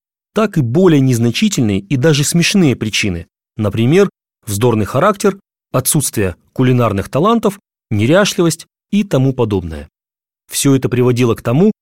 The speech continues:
что брак превращался в фарс. Религиозные лидеры евреев, как люди, искренне озабоченные кризисом института семьи, предлагая Христу вопрос о разводе, желают, чтобы он назвал, по каким именно причинам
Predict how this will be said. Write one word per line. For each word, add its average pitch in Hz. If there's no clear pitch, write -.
что -
брак 135
превращался 113
в 104
фарс. -
Религиозные 156
лидеры 190
евреев, 104
как 127
люди, 160
искренне 131
озабоченные 117
кризисом 117
института 127
семьи, 185
предлагая 165
Христу 151
вопрос 135
о 110
разводе, 120
желают, 123
чтобы 123
он 135
назвал, 135
по -
каким 147
именно 131
причинам 127